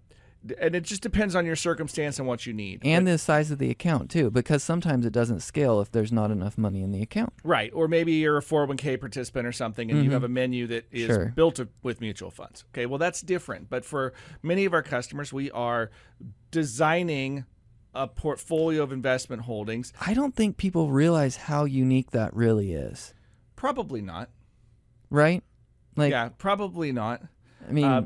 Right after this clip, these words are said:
Speaker 1: we don't, I, I, I have not tried to, so here's the thing. I don't go out and sell the investments themselves as if our mousetrap is so much better and we make so much more money than everybody else that everybody should come to us. I don't say that.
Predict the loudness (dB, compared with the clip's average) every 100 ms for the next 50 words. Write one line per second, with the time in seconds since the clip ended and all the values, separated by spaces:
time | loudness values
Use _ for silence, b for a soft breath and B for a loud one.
0 | -2 0 2 0 -2 _ _ _ -8 -6
1 | -4 -4 -2 -2 -2 -2 -2 -4 -6 -4
2 | -2 -4 -8 b -8 -4 -4 -6 -8 -8
3 | -10 -10 -10 -8 -6 -4 -4 -6 _ -8
4 | -2 0 -2 -6 -10 -2 2 4 4 0
5 | -4 _ _ b b b b _ _ _
6 | _ -12 -2 0 0 -2 2 2 2 -4
7 | -10 -8 -8 -6 -2 0 2 0 -4 -6
8 | -6 -4 -4 -6 _ b b b _ 0
9 | 2 4 4 2 0 -2 -4 -4 -4 -4
10 | -6 0 0 2 -2 -2 0 2 2 0
11 | 0 -2 -4 -4 -4 -2 -2 -4 -2 -2
12 | -4 -4 -4 -4 -4 -4 -4 -6 -6 -6
13 | -6 -8 -10 -12 -14 -14 -10 -4 -4 -4
14 | -6 -6 -6 -14